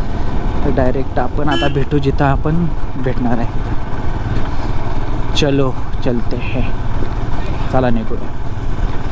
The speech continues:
मस्त मजा येणार आहे, तुम्हाला बी इतिहासातला एक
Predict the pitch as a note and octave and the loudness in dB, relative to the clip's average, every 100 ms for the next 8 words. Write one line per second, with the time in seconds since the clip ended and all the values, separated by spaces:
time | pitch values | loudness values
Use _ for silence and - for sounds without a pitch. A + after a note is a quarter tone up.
0 | - - - - - - - - - - | -2 0 0 0 0 -2 -2 -2 -2 -2
1 | - C3+ C3 - C#3+ C3 C#3 C#3 C#3 C#3+ | 0 0 0 0 0 0 0 0 0 0
2 | C3+ C#3 C#3 C#3 C3+ C#3 C#3+ C#3 C3 D3 | 0 0 2 0 0 0 0 0 0 0